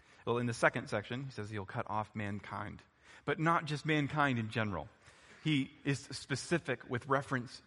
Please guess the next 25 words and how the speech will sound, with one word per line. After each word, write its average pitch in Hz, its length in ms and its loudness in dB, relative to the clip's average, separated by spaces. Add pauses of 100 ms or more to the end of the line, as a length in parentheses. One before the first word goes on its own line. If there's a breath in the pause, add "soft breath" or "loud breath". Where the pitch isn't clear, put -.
to 120 220 0
his 131 320 -4
own 147 400 -2
people, 127 400 -4
Judah. 117 340 -2 (1500 soft breath)
Something 185 340 2
is 147 120 2
occurring 175 400 4
in 135 100 4
Judah 160 280 2
that 147 180 4
has 147 180 2
incited 151 500 2
the 139 120 0
Lord 135 380 4
to 135 60 -10
come 135 540 0
in 110 200 -2
judgment, 104 480 -2 (280 loud breath)
and 113 100 0
it's - 240 -6 (140)
idolatry 113 800 0 (140)
and 104 220 -6
syncretism 113 960 -4
and 101 180 -6